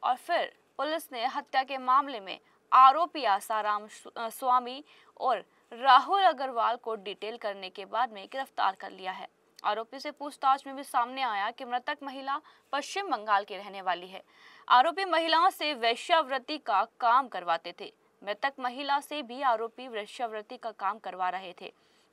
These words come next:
आरोपी ने मृतक महिला से वेश्यावृत्ति करवाने से पहले शारीरिक संबंध बनाने की कोशिश की थी। इस बात पर महिला ने विरोध किया तो उसकी हत्या कर दी।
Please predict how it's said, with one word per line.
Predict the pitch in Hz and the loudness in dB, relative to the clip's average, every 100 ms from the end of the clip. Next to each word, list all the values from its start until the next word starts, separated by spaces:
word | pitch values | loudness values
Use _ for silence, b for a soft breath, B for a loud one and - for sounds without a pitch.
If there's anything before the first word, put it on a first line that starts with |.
| - | 8
आरोपी | 247 254 330 349 | 10 10 4 0
ने | 330 370 | 0 0
मृतक | 285 254 277 | 0 -4 -6
महिला | 262 262 277 285 | -8 -6 -6 -6
से | 294 302 b b b - | -8 -12 b b b -4
वेश्यावृत्ति | 220 - 285 269 269 277 | -4 -2 -2 -2 -6 -6
करवाने | 262 247 262 254 | -6 2 2 2
से | 269 254 | -6 -8
पहले | 233 247 254 220 240 - | -4 -4 -2 -6 -10 -16
शारीरिक | - 311 285 320 320 359 - | -2 4 4 4 -2 -4 -4
संबंध | - 254 254 277 | -6 -6 -6 -6
बनाने | - 190 196 247 | -6 -4 -4 -6
की | 202 - | -12 -16
कोशिश | 175 185 196 - | -16 -16 -18 -16
की | 202 | -16
थी। | 202 190 - _ b b b b - | -16 -18 -20 _ b b b b -4
इस | 330 302 | -4 6
बात | 339 370 427 | 12 12 12
पर | 403 | 2
महिला | 349 330 302 277 | -2 0 2 2
ने | 262 | 2
विरोध | 202 208 220 302 - | -6 -4 -2 -4 -6
किया | 262 233 214 | -4 0 0
तो | 269 - 285 - | -2 -8 -10 -12
उसकी | - - 214 214 - | -14 -16 -18 -18 -6
हत्या | 240 - 190 | -6 -6 -12
कर | 175 185 180 | -10 -12 -12
दी। | 180 | -18